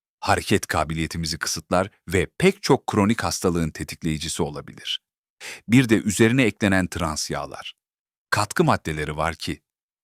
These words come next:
hiç girmeyelim o konulara. Bu tür şekerli, ballı ya da çikolatalı kuru yemişler, doğal kuru yemişin faydalarını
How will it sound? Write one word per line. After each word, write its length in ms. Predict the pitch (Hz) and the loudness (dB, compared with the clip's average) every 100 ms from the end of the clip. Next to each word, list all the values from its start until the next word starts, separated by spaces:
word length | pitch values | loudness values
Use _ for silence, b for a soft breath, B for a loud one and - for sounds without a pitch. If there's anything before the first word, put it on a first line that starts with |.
| _ | _
hiç 260 | 123 107 - | 0 0 2
girmeyelim 520 | 95 85 73 69 71 | -2 -2 -6 -8 -10
o 80 | 69 | -6
konulara. 520 | 87 85 80 78 76 _ _ _ _ _ - | -2 0 0 -2 -6 _ _ _ _ _ -2
Bu 160 | 101 | -2
tür 180 | - 78 | -2 -8
şekerli, 640 | - 80 - 76 73 62 _ _ _ _ _ - | -8 -8 -6 -8 -8 -12 _ _ _ _ _ -10
ballı 560 | 85 85 80 78 107 165 _ - | -2 0 0 -2 -2 -4 _ -6
ya 180 | 85 78 | -4 -2
da 120 | 78 | -4
çikolatalı 680 | - 104 - 110 135 135 104 | -4 -4 2 2 4 0 0
kuru 200 | 87 82 | -2 -2
yemişler, 580 | 76 76 - 71 - _ _ _ _ _ _ 85 | -2 -6 -6 -8 -10 _ _ _ _ _ _ 4
doğal 260 | 110 151 175 | 6 6 4
kuru 240 | - 98 | 2 4
yemişin 340 | 90 85 - | 4 0 -4
faydalarını 680 | 80 82 80 80 78 78 73 | -2 -2 0 -2 -2 -4 -6